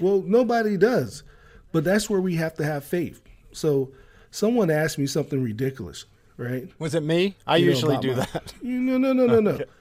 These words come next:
Speaker 1: It's two things. Like, so whoever I am, so here's the deal. First thing is, Sherm, who I am at work is exactly who I am at
Speaker 2: Mm-hmm.
Speaker 1: home. It doesn't change. This is me, right? I don't put on the work face,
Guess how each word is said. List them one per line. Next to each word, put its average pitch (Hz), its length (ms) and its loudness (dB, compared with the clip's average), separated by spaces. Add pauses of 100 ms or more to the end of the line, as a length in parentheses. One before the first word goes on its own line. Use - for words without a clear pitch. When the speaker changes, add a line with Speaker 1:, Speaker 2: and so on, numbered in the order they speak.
(260)
Speaker 1:
It's 214 140 0
two 262 180 0
things. 202 360 0
Like, 143 280 -4
so 165 240 0
whoever 226 440 2
I 185 200 2
am, 165 140 -4
so 175 220 -4
here's 190 280 -2
the 139 80 -6
deal. 101 160 -12
First 196 320 -2
thing 120 180 -6
is, 90 220 -10 (500)
Sherm, 170 440 0 (140)
who 196 140 2
I 196 140 2
am 180 360 0
at 123 160 -8
work 175 360 0
is 131 220 -8 (420)
exactly 143 480 -2
who 147 100 0
I 127 140 -4
am 117 160 -8
at - 60 -10
Speaker 2:
Mm-hmm. 127 120 -6
Speaker 1:
home. 139 160 -10 (1300)
It 180 120 2
doesn't 185 300 4
change. 151 420 -6 (880)
This 180 240 0
is 160 160 0
me, 131 340 -2 (600)
right? 131 280 -8 (580)
I 139 100 -4
don't 175 280 0 (360)
put 185 180 0
on 170 180 0
the 156 80 0
work 151 280 -2
face, 160 480 -4